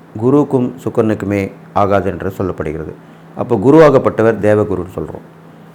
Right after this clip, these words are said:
சுக்கிரன் வந்து அசுரகுருன்னு சொல்றோம். ரெண்டு பேருமே ரெண்டு பக்கம் குருவா விளங்கப்படுகிறார்கள். அப்போ சூரியன் பார்த்தா எல்லாத்துக்கும் மேலானவர், அவர் தான் ஈஸ்-, ஈஸ்வர அம்சம், சிவனுடைய அம்சம்னு சொல்ல போறாங்க. அப்போ இந்த மூணுமே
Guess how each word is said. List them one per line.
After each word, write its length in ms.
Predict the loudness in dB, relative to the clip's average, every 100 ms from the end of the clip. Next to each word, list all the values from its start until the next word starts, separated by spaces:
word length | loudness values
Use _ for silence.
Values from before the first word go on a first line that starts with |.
| -20 -6
சுக்கிரன் 360 | -4 2 2 4
வந்து 160 | 0 0 -2
அசுரகுருன்னு 500 | 0 0 -2 -6 -10
சொல்றோம். 240 | -12 -12 -10 -2
ரெண்டு 160 | 2 4
பேருமே 220 | 6 6 4 0 -6 -4
ரெண்டு 140 | -2 -2
பக்கம் 320 | -2 -6 -10 -20 -20 -20 -20 -20 -6 2
குருவா 240 | 6 8 6 4 2
விளங்கப்படுகிறார்கள். 720 | 0 -2 -4 -4 -4 -4 -8 -14 -20 -20 -20 -20 -20 -10
அப்போ 220 | -4 0 0 2
சூரியன் 320 | 4 4 4
பார்த்தா 200 | 2 0 -2 -8 -20 -6
எல்லாத்துக்கும் 440 | 2 2 2 -2 0
மேலானவர், 420 | 2 2 -2 -6 -12 -20 -20 -20 -20 -8 -2
அவர் 140 | 2 2
தான் 160 | 2 2 0
ஈஸ்-, 180 | -2 -4 -2
ஈஸ்வர 280 | 2 2 2
அம்சம், 240 | -2 -8 0
சிவனுடைய 360 | 2 2 2 -2
அம்சம்னு 300 | -4 -10 -10
சொல்ல 120 | -10 -10
போறாங்க. 260 | -10 -12 -18 -20 -20 -20 -20 -20 -10
அப்போ 100 | -4
இந்த 100 | 0 4
மூணுமே 280 | 4 4